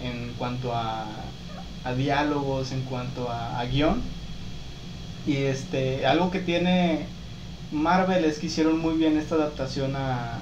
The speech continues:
a, a la pantalla grande. A comparación de lo que ha hecho D C Comics con, con sus películas de Batman y todo eso, que no pudieron igualar a Marvel.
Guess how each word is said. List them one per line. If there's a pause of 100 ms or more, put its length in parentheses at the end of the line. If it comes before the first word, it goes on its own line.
(440)
a, (180)
a
la
pantalla
grande. (560)
A
comparación
de
lo
que
ha
hecho (100)
D
C
Comics
con, (200)
con
sus
películas
de
Batman
y
todo
eso, (180)
que
no
pudieron (140)
igualar
a
Marvel.